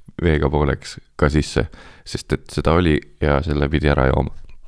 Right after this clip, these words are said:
Et võib-olla nii-öelda inimesel, kes joob kord aastas või kord kuus niimoodi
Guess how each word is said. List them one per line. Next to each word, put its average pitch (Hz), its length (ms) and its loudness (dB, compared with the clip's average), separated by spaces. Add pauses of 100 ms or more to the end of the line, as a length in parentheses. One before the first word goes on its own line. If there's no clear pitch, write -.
(1400)
Et 78 240 0
võib-olla 71 480 2
nii-öelda 69 380 0 (340)
inimesel, 69 400 -2
kes - 320 -6
joob 76 320 0
kord 87 320 2
aastas 95 400 -2
või 73 220 2 (340)
kord 78 320 0
kuus 95 380 2 (180)
niimoodi 73 460 0